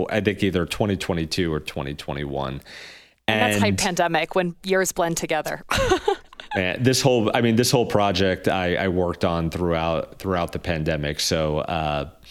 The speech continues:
Speaker 1: yeah, I, I feel like
Speaker 2: <laughs>
Speaker 1: many, many years lost in my life, and unfortunately my family's too,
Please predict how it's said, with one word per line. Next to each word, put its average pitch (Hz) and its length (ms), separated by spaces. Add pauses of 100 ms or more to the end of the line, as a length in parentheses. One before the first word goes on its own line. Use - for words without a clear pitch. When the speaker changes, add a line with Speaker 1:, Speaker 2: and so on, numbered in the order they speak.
(580)
Speaker 1:
yeah, 82 280 (180)
I, 87 300
I 85 340 (160)
feel 95 160
like - 340
Speaker 2:
<laughs> - 0
Speaker 1:
many, 117 360
many 135 280
years 120 460
lost 87 460
in 90 100
my 85 180
life, 80 300
and 80 180
unfortunately 101 760
my 78 120
family's 87 600
too, 78 300